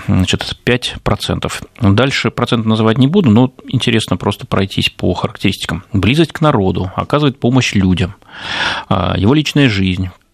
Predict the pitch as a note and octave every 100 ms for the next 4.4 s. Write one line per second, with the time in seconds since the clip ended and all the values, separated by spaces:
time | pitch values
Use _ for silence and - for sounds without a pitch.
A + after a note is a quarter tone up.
0 | _ - F2+ B2+ F#2 F2 F2+ - F2+ G2
1 | A2 A#2 C3 - A2+ A#2 A#2+ C3+ A#2 F#2
2 | E2+ E2+ F#2+ - - - - A2+ - G2+
3 | B2 C3 G2 A2+ - A#2 A#2+ - F2 E2+
4 | F2+ F2 F2 F2+